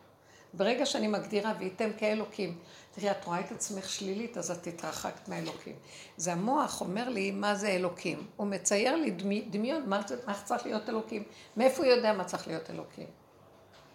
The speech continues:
ואנחנו בונים על זה, הטוב הנצחי, שאין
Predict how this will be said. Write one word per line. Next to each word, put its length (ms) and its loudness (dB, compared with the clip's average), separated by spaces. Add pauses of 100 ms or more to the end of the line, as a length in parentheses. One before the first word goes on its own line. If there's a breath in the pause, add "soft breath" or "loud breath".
(720 loud breath)
ואנחנו 440 -2
בונים 320 2
על 100 2
זה, 140 0
הטוב 340 4
הנצחי, 800 2
שאין 320 0